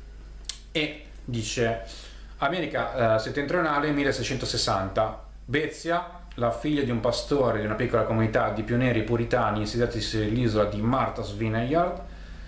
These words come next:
ha dodici anni quando incontra Caleb, il figlio dello sciamano della tribù,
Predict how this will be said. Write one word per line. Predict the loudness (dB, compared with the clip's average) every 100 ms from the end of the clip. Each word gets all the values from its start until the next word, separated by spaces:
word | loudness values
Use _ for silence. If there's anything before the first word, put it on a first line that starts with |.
| -14 -14 -8
ha | -2 0
dodici | 0 -6 -6 -4
anni | -2 -2 0
quando | 2 2
incontra | 2 2 2 2
Caleb, | 2 2 4 2 4 2 2 -2
il | -2
figlio | 0 2
dello | 4 4
sciamano | 2 2 2 4
della | 4
tribù, | 2 2 4 4 2